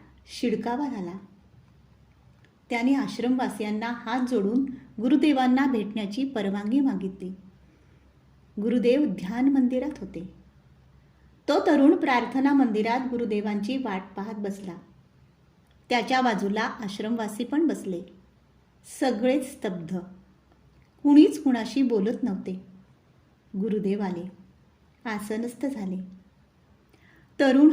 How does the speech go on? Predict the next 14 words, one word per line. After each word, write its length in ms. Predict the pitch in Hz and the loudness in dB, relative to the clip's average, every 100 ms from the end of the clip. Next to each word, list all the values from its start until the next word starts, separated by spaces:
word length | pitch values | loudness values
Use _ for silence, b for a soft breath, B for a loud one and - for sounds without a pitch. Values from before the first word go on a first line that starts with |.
| - | 6
हात 160 | 247 254 226 | 0 0 2
जोडून 300 | 247 233 233 | 2 4 2
गुरुदेवांना 680 | 220 233 214 214 208 202 196 | 2 0 0 -2 -2 -2 0
म्हणाला, 420 | 196 202 190 196 285 - - _ _ _ _ _ _ 214 | 0 -2 -4 -4 -8 -14 -20 _ _ _ _ _ _ -4
"गुरुदेव 500 | 226 240 226 226 330 | 0 2 2 2 2
प्रणाम. 640 | - 233 214 254 214 170 180 - - _ _ _ _ _ _ b b b b - | -2 -6 -2 -2 -4 -6 -10 -16 -20 _ _ _ _ _ _ b b b b 2
माझी 440 | 285 269 220 330 | 4 4 6 6
सारी 380 | - 285 247 330 | 6 4 4 4
संपत्ती 540 | 320 262 262 247 269 | 4 2 2 0 0
सोडून 460 | 262 247 233 247 294 | 2 2 2 6 8
मी 100 | 294 | 8
इथे 240 | 202 254 | 6 0
आलो 260 | 247 196 214 | -2 0 -2
आहे. 260 | 233 190 | -2 -4